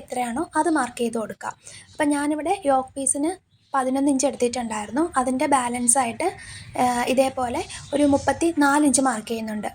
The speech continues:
എക്സ്ട്രാ ഒരു ഇഞ്ച് തയ്യൽ തുമ്പും കൂടെ ചേർത്തിട്ട്. ഇവിടെ നിങ്ങൾക്ക് സംശയം വരാതിരിക്കാൻ വേണ്ടിയിട്ടാണ് ഞാൻ കട്ട് ചെയ്തെടുത്ത ആ ഒരു പേപ്പർ പീസ് ഉണ്ടല്ലോ, മുകളിൽ വച്ചിട്ട് ലെങ്ത് അളന്ന് കാണിച്ചു തരുന്നത്. അപ്പോൾ ഫ്രണ്ട് പീസിൻ്റെ ടോട്ടൽ ലെങ്ത്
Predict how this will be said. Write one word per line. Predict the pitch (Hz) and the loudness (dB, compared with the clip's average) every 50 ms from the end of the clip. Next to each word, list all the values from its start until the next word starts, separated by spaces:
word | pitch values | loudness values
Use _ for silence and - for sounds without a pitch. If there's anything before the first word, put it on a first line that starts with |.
| - _ _ - - 262 | -12 _ _ -6 -6 -2
എക്സ്ട്രാ | 262 - - - 311 302 285 | 0 0 2 4 4 4 4
ഒരു | 269 254 254 | 2 2 0
ഇഞ്ച് | 240 240 339 370 370 320 | 0 0 -2 0 0 2
തയ്യൽ | 277 262 254 247 240 247 | 2 2 2 2 0 -2
തുമ്പും | 247 240 240 233 233 | -2 -2 -2 -2 -2
കൂടെ | 233 320 - 381 | 0 2 4 4
ചേർത്തിട്ട്. | 330 269 - - 220 214 - - - - - - - _ _ _ _ _ _ - | 4 2 2 -4 -8 -8 -8 -10 -12 -14 -18 -20 -20 _ _ _ _ _ _ -4
ഇവിടെ | 285 285 311 311 | 0 0 2 2
നിങ്ങൾക്ക് | 311 269 254 - 339 - 320 | 2 2 2 2 0 0 2
സംശയം | 262 247 240 - 302 302 294 294 | 2 0 0 0 0 0 0 0
വരാതിരിക്കാൻ | 254 254 247 262 262 247 254 254 254 254 262 | 0 0 -2 -2 -2 -2 -4 -4 -2 -2 -2
വേണ്ടിയിട്ടാണ് | 254 240 240 247 247 247 262 262 240 220 262 330 359 311 269 | -2 -2 -2 -4 -4 -2 -2 -4 -2 -2 -2 -2 0 2 2
ഞാൻ | 269 262 254 | 2 2 0
കട്ട് | 247 240 240 - | -2 -2 -2 0
ചെയ്തെടുത്ത | 269 277 269 285 269 226 - - 285 302 339 - - 247 | 0 2 2 0 -2 -2 -2 -2 -2 -2 -2 -2 -2 -2
ആ | 240 240 240 | -2 0 0
ഒരു | 254 277 277 - - | 0 0 0 0 -4
പേപ്പർ | 262 247 240 247 262 254 - | -6 -6 -6 -6 -6 -4 -2
പീസ് | 269 269 254 - 285 | 0 0 2 2 2
ഉണ്ടല്ലോ, | 247 233 240 233 269 320 320 269 254 | 2 2 2 0 0 2 2 4 4
മുകളിൽ | 247 240 247 247 254 269 277 254 | 4 4 4 2 2 2 2 0
വച്ചിട്ട് | 240 - - 240 240 - - 392 - - - - - - - _ 262 269 | -2 -2 -2 -4 -4 -4 -6 -8 -6 -8 -10 -14 -14 -14 -14 _ -4 -2
ലെങ്ത് | 269 262 269 254 330 359 359 285 | 0 0 0 2 2 2 2 4
അളന്ന് | 262 254 247 240 269 269 262 | 2 4 4 2 2 2 2
കാണിച്ചു | 240 233 233 233 - 262 247 | 2 2 2 2 2 2 2
തരുന്നത്. | 233 226 220 220 214 214 240 330 359 - _ - - - - - _ | 0 -2 -4 -4 -2 0 0 -2 -2 -4 _ -20 -20 -20 -20 -20 _
അപ്പോൾ | - - 320 311 - | -2 -2 0 2 2
ഫ്രണ്ട് | 285 262 254 269 311 330 320 | 2 4 4 4 4 4 4
പീസിൻ്റെ | 302 277 - 285 277 277 330 330 294 | 2 4 4 4 4 4 4 2 2
ടോട്ടൽ | 269 247 240 240 277 285 277 262 | 0 0 0 0 0 2 2 2
ലെങ്ത് | 247 240 240 240 311 | 0 0 0 2 2